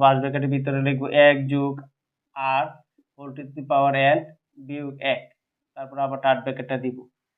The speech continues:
তোমরা মনে রাখবে চক্রবৃদ্ধি মুনাফা সূত্রটা হচ্ছে এইটা। তারপর এখানে অবশ্যই এখানে কয়টা চলক? সি, পি, এন, আর, এই চারটা চলক অবশ্যই এখানে ব্যাখ্যা দিবে, এ, লিখে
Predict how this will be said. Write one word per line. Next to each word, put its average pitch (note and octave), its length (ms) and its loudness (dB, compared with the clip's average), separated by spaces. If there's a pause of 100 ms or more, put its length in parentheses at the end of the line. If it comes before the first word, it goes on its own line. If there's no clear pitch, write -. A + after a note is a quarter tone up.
(240)
তোমরা C#3 180 -6 (100)
মনে D3+ 180 -4
রাখবে C#3 200 -2 (140)
চক্রবৃদ্ধি D3 640 -2
মুনাফা C3+ 380 2
সূত্রটা C#3+ 380 -2
হচ্ছে C3+ 260 -8
এইটা। B2+ 220 -6 (880)
তারপর C#3 320 -4 (100)
এখানে C#3+ 240 -2
অবশ্যই C#3+ 360 -2 (100)
এখানে C#3 260 0
কয়টা C#3+ 300 6
চলক? D3 240 0 (120)
সি, D3 180 -2 (340)
পি, D3 160 -14 (680)
এন, C#3+ 100 -6 (220)
আর, C3+ 220 -8 (400)
এই C3+ 120 -20
চারটা C#3+ 340 -6
চলক D3+ 240 4 (100)
অবশ্যই C3+ 280 -4
এখানে C#3+ 260 -2
ব্যাখ্যা C#3+ 240 0
দিবে, C3 220 -4 (120)
এ, C#3 40 2 (360)
লিখে D3 220 -4